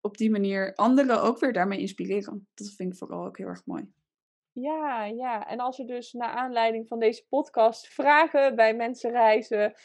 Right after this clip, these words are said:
Speaker 2: eh, ja, neem, eh, gerust contact met me op. Eh, vrijblijvend en kosteloos een telefonische ke-, kennismaking. Eh, ja, ik vind het gewoon heel belangrijk dat er meer bekend wordt over dyslexie, wat het is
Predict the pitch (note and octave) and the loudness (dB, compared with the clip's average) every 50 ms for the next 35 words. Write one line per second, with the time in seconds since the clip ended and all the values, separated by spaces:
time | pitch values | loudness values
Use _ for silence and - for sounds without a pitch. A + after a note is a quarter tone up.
0 | _ _ _ _ _ _ _ - A#3+ A3+ A3+ A3+ G#3+ A3+ G#3+ G#3+ G#3 A3+ A#3 B3 | _ _ _ _ _ _ _ 0 4 6 6 8 8 8 6 6 6 4 2 0
1 | B3+ A#3+ A#3 A#3 A3+ A3+ A3+ A#3 A#3 A3 _ _ - - B3 B3 A#3+ A#3+ B3 - | 0 0 0 0 2 4 4 2 2 -2 _ _ -8 -6 -2 0 0 0 0 -4
2 | - - C#4 C4+ B3+ C4 D4 D#4 D#4 - D4+ C4 B3+ B3 B3 A#3 G#3+ A3+ A3+ A3+ | -8 -4 -4 -2 2 4 2 2 2 0 -2 -2 -2 -2 -2 -2 0 2 2 2
3 | A3 A3 - - - - A3+ A3 A3+ G#3+ G#3 _ - A3+ A3+ A3+ A#3 A3 G#3+ G#3+ | 2 -2 -12 -18 -12 -10 -8 -6 -6 -8 -8 _ 2 2 2 4 4 2 2 2
4 | A3 A3 - - G#3+ G3+ G#3 G#3 G#3+ - A#3 A#3+ A#3+ - - A#3+ A#3 A3 G#3 G3+ | 0 _ -10 -12 -10 -8 -8 -8 -4 -2 -2 -2 -4 -8 -8 -4 0 0 2 0
5 | G#3+ G#3 - - G#3 G#3 G#3 G#3+ G#3 _ - G#3 G3 G#3+ G#3+ - A3 G#3+ G#3+ G#3+ | 0 -4 -8 -10 -8 -6 -8 -8 -8 _ -6 -4 -4 -4 0 -2 -2 -2 -2 -6
6 | - A3 - B3+ B3+ _ _ _ _ _ - B3+ C4 C4 B3+ C4 B3 A3+ A3+ A3 | -8 -8 -8 -8 -8 _ _ _ _ _ -4 -4 -4 -4 -6 -6 -2 0 2 2
7 | A3 A3 A3 - A#3 A3+ G#3+ G#3+ G#3+ G#3+ G#3+ G#3+ _ _ _ _ _ _ _ _ | 2 0 -2 -4 -6 -4 -4 -4 -6 -6 -8 -10 _ _ _ _ _ _ _ _
8 | _ _ _ - - A3+ A3+ A3+ A3 G#3+ G#3+ A3+ A3+ G#3+ A3 - C#4 C4 B3+ - | _ _ _ -4 0 2 4 6 6 6 6 6 4 4 4 0 -6 -6 -6 -4
9 | - B3+ A#3 A#3 A#3+ A#3+ A#3 A3+ A3 G#3 G#3+ A3+ A#3 A3+ A3 A3 - G#3+ G#3 G#3+ | -4 -2 -2 0 0 0 2 2 2 0 0 0 0 -2 -2 -2 -6 -6 -4 -4
10 | G#3+ G#3+ G#3+ A3 G#3+ G#3 G#3 - _ _ - - A#3 A#3 A3 A3+ A#3 A3 - A3 | -4 -2 -2 -2 -2 -4 -4 -8 _ _ -8 -6 -2 -2 -2 -2 -2 -4 -4 -4
11 | G#3 G#3 G#3 - G#3+ A#3 - C4+ A3+ A#3+ A#3 - B3 A3+ A3 - - - G#3+ G3+ | -4 -4 -4 -2 -2 -2 -2 -2 -6 -6 -6 -4 -6 -8 -8 -10 -8 -8 -8 -6
12 | G3+ G3+ G3+ G#3 G#3 G#3 - A3 A3 - - G3 G3 G3+ G3 - - - - _ | -6 -8 -6 -6 -8 -6 -8 -10 -10 -6 -4 -4 -4 -6 -8 -14 -20 -20 -20 _